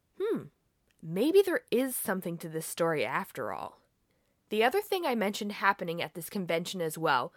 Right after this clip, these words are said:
was Amy DeLuca's alien takedown.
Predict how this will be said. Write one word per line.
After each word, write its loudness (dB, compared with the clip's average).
was 6
Amy 2
DeLuca's 0
alien -2
takedown. -8